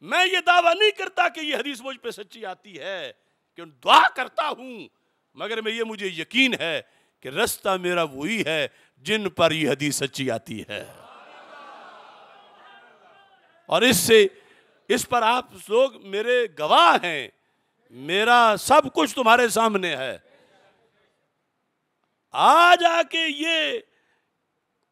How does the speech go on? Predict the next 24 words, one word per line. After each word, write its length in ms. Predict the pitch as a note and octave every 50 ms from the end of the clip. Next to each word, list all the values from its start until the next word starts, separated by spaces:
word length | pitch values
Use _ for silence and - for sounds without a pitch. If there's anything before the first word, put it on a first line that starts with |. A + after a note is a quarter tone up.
| _ _ _ _ _ _ _ _ -
इस 180 | E4+ G4 F4+
तरह 200 | - - - - F#4+
हुसैनी 420 | E4 D#4+ D#4+ - D#4+ E4 F4+ F4+
बनना 240 | E4+ E4+ E4+ E4+ E4
चाहते 320 | D#4 - D#4 D4 - - D4+
हैं, 160 | C#4 C#4 C#4
जब 180 | C4 C#4 B3 A3
हुसैनियत 500 | A#3 G3 G3+ A#3 B3 B3+ C4 C4+ C4 -
का 120 | - B3+
वक़्त 300 | G#3+ A#3 A#3+ - C4 -
आता 260 | B3 A3+ A3+ A3+ B3 B3
है 100 | A#3+ A#3
ये 100 | A3 G3
सारे 220 | E3+ G#3 G#3 G#3+
गायब 200 | G3 G#3 A3 A3+
होते 280 | A3 A3 G#3+ - G3 F#3+
हैं 80 | D#3+ C#3 _ _ _ _ _ _ _ _ _ _ _ _ _ _ _ _ _ _ _ _ _ _ _ _ _ _ _ _ _ _ _ -
और 140 | D3+ D#3+
यजीदियत 680 | E3 E3 E3 D#3+ D#3 F#3 G3+ F3+ A3 A#3 B3 B3+ A#3+ -
की 260 | - A3+ A3 G#3 F#3
पुष्ट 300 | D#3 - A3+ A3 - -
पनाही 280 | - - E3+ G3 B3 C4
करते 320 | - - G#3+ F#3+ - G#3+ G#3
हैं, 300 | - F3+ F3+ E3 C#3+ C3